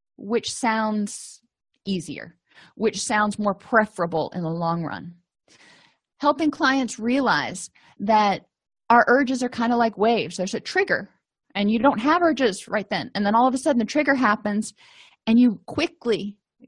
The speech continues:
gather steam until this wave peaks. And then you start cresting and coming out. Your wise mind, when you are not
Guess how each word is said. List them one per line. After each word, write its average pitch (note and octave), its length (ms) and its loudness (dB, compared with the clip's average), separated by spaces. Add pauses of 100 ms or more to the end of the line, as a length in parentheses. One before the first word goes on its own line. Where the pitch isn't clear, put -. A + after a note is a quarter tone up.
gather G#3+ 380 2
steam A#3+ 760 -4
until G3+ 300 -4
this G3 240 -6
wave G#3+ 300 -2
peaks. - 560 -8 (1160)
And G#3+ 180 2
then A3 140 0
you A#3 100 -2
start G3 600 0
cresting F#3+ 760 -4 (400)
and G3+ 120 -2
coming F3 380 -4
out. D#3 220 -6 (640)
Your C4 160 0
wise C4 400 4
mind, G3 520 0 (600)
when A3+ 260 2
you C4 120 4
are A3+ 100 4
not A3+ 320 0